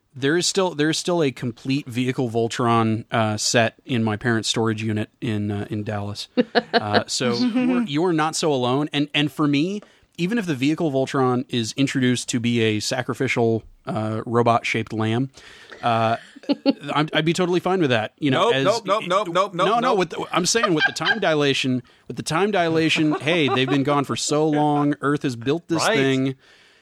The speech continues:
Speaker 1: and, uh, and, you know, I'm s-, I'm, look,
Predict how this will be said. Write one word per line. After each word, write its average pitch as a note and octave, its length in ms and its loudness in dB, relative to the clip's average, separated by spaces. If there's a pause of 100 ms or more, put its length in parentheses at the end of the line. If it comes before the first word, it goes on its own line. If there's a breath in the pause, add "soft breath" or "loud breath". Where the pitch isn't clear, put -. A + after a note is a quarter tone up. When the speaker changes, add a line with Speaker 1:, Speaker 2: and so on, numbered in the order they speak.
(280 soft breath)
Speaker 1:
and, A#2+ 800 0
uh, A2 440 -2
and, A2+ 500 -4
you - 240 -4
know, A#2 140 2
I'm A#2+ 140 0
s-, - 220 -4
I'm, B2 380 -8 (460)
look, D3 160 -6